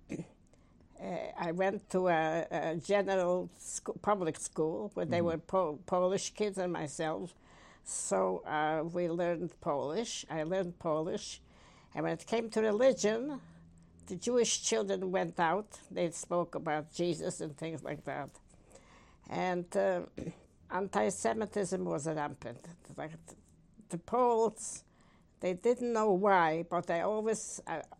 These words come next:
Speaker 1: all the time I heard Jewish, uh, uh, Mudzi's Jew, you know, uh,
Speaker 2: Yes.
Speaker 1: dirty Jew.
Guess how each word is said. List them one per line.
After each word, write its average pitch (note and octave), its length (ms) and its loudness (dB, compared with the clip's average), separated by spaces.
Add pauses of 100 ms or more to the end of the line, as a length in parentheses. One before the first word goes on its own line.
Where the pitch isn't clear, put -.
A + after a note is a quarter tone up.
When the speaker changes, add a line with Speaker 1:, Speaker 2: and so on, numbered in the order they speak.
Speaker 1:
all G#3+ 260 2
the A#3 80 -2
time G#3+ 300 0
I G3 120 2
heard F#3+ 380 2 (720)
Jewish, G#3 440 4
uh, - 40 -2
uh, E3 640 0
Mudzi's G#3 720 4
Jew, E3+ 760 0
you C#3 60 -4
know, D#3 240 -6
uh, - 240 -6
Speaker 2:
Yes. G2+ 120 -8
Speaker 1:
dirty G#3+ 440 2
Jew. D#3 360 0